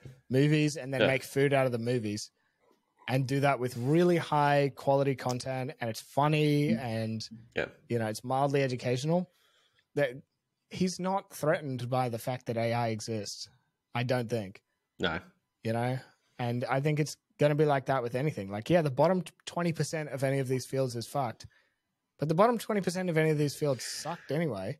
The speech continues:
Speaker 2: Yeah.
Speaker 1: So that's great. Like, we can manufacture garbage at a high vel-, velocity. I don't know if that's the end of an industry.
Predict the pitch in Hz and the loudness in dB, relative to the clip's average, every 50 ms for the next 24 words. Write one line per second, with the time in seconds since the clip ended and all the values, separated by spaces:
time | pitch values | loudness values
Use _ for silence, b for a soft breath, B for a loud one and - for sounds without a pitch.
0 | _ - - - - - - - - - 143 135 135 139 139 131 127 127 - - | _ -10 -8 -8 -10 -12 -14 -14 -10 -6 -2 0 2 2 4 2 2 0 -4 -8
1 | _ _ _ _ _ _ _ - - 113 110 123 139 143 - 139 151 170 165 131 | _ _ _ _ _ _ _ -20 -20 -12 -2 -2 -2 -2 0 -2 0 2 2 0
2 | 104 101 120 123 123 117 135 139 135 160 156 147 143 151 160 170 160 - 170 165 | 0 -2 -2 -2 0 0 0 0 2 2 2 4 2 2 2 0 0 0 0 0
3 | - - 151 135 120 - 120 123 131 131 135 120 127 123 123 117 110 131 127 127 | 0 -2 -6 -4 -2 0 2 2 2 2 0 -2 0 -2 -2 0 2 0 0 0
4 | 117 117 117 117 117 - - _ - 131 123 123 127 127 - 104 107 104 101 117 | 0 -2 -4 -4 -6 -8 -12 _ -2 0 2 2 2 0 -2 -6 -6 -6 -6 -8
5 | - _ _ _ _ _ _ _ _ _ - 113 120 131 131 127 131 131 120 - | -10 _ _ _ _ _ _ _ _ _ -4 0 0 0 2 2 0 0 0 -2
6 | - 131 120 113 - - - - - - - 123 120 117 120 123 123 123 117 123 | -2 -2 -2 -2 -2 -8 -12 -12 -16 -10 -6 -4 -4 -2 -4 -2 -4 -4 -4 -4
7 | 117 117 113 117 - - - - - - | -4 -4 -6 -8 -10 -12 -16 -20 -20 -20